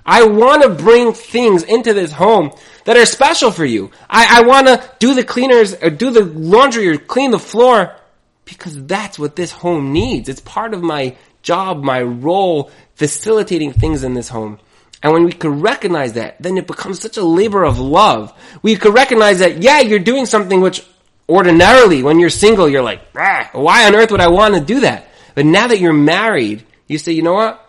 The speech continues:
This is not so comfortable. I don't like the garbage. I don't like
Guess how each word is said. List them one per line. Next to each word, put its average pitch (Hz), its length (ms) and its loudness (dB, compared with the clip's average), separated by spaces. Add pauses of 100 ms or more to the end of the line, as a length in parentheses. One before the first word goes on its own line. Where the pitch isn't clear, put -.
This 170 380 0 (340)
is 190 200 2
not 226 280 -2
so 240 160 0
comfortable. 247 560 -6
I 165 100 -10
don't 220 360 -6
like 165 640 -12
the 120 140 -10
garbage. 113 500 -8
I 151 140 -6
don't 165 420 -8
like 151 400 -10